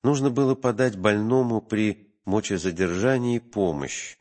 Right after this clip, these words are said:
на что сам старец сначала не соглашался и, только уступая усиленным просьбам окружавших его близких учеников, не мог с ними не согласиться.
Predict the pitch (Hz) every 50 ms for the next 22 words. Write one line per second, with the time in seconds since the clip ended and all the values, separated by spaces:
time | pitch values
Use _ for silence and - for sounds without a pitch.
0 | - - 90 85 - - - 95 87 - - 101 92 80 76 - - - 104 110
1 | 107 104 - - - 85 80 - - - 95 90 87 87 82 85 82 - - 85
2 | 82 85 82 80 - - 113 107 98 90 - - 71 67 - - - - - -
3 | _ _ - 101 - - 110 95 - - - 98 90 - - - 95 - - 107
4 | 110 107 104 98 95 - - 104 95 - - - 104 95 95 87 85 87 87 -
5 | - 95 95 101 101 87 82 82 90 82 73 - 85 - - 87 90 78 87 87
6 | 82 - - - 85 - - 80 80 82 73 - 90 87 82 - - 76 82 -
7 | 80 - - 76 73 73 - - 110 120 113 - - _ - - - - - -
8 | _ - 101 101 104 98 98 110 110 - - - 107 104 110 110 104 104 104 98
9 | 98 101 98 - - 107 92 98 98 98 95 - - - 69 67 - - - 71
10 | -